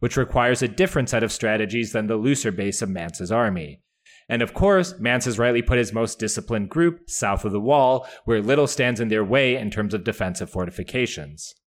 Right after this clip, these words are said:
Speaking of Aemon being on the ball, he's also immediately attuned to Jon's mention of the Horn of Winter.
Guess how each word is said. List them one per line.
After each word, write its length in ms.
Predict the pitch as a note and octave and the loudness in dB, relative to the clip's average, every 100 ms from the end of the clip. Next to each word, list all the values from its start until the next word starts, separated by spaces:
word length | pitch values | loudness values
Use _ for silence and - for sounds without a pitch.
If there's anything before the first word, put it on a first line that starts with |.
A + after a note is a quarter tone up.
| _ _ _ _ | _ _ _ _
Speaking 520 | - - A#3+ B3 A#3+ | -18 -4 -2 -2 0
of 120 | F3 | 0
Aemon 400 | - A#2 B2+ C3 | 0 -2 0 0
being 200 | A#2 A#2 A2 | 0 0 -2
on 280 | G#2+ G#2 | -4 -2
the 60 | G2+ | -2
ball, 460 | F#2 D3 D3 D3+ - _ _ | 2 4 4 2 -4 _ _
he's 160 | C3+ | 0
also 360 | E3+ F3+ G#3+ G#3+ | 2 4 2 2
immediately 640 | C#3+ A#2+ A#2 B2+ C#3+ C3+ | 0 0 0 2 2 4
attuned 420 | A#2+ - F#3 G3 F#3 | 0 2 2 2 2
to 80 | B2 | -2
Jon's 380 | C3 B2 B2+ | 0 0 0
mention 340 | G#2 G#2 A2 A2+ | -2 -2 -2 -2
of 340 | G2+ G#2 G2+ | 0 0 0
the 100 | A2+ | -2
Horn 300 | - G2 G2 | -2 -2 -2
of 140 | F#2+ G#2 | -2 0
Winter. 560 | D3+ - - - - | 0 0 -6 -8 -18